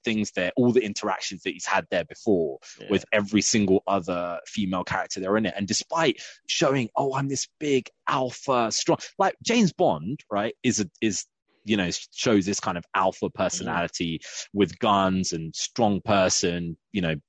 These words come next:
Speaker 1: built, all this kind of
Speaker 2: Yeah.
Speaker 1: stuff. And obviously then interact certain ways with, with women there as well, which you can say is, is right or wrong. But with The Rock,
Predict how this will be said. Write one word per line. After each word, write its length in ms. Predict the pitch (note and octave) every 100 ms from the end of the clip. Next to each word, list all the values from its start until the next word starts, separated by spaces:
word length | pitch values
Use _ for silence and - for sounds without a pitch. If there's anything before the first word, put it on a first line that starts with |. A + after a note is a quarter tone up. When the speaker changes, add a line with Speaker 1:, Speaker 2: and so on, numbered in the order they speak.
| _
Speaker 1:
built, 340 | G#2 G2 F2+ -
all 120 | G2
this 160 | F#2+ -
kind 180 | F#2+
of 60 | F2
Speaker 2:
Yeah. 60 | D#2
Speaker 1:
stuff. 480 | E2+ - - - - -
And 120 | G#2+
obviously 360 | A#2+ A#2+ - G#2
then 520 | A2 G#2 D#2+ G2 B2 _ _ -
interact 480 | F#2+ F2+ G2 D#2+ -
certain 320 | - E2+ D#2+
ways 380 | D#2+ E2 F2 -
with, 100 | E2+ D2+ -
with 160 | E2+
women 320 | E2+ F#2+ F2+ F2
there 120 | E2
as 120 | E2
well, 120 | G2+
which 140 | D2+ -
you 80 |
can 80 | G2
say 240 | - G2 E2+
is, 140 | D#2+ _
is 160 | F2 F#2+
right 200 | G2 D#2+
or 60 | E2
wrong. 240 | G#2+ G2+ - - -
But 60 | A#2
with 120 | D3
The 100 | E3+
Rock, 280 | E3 G#3+ -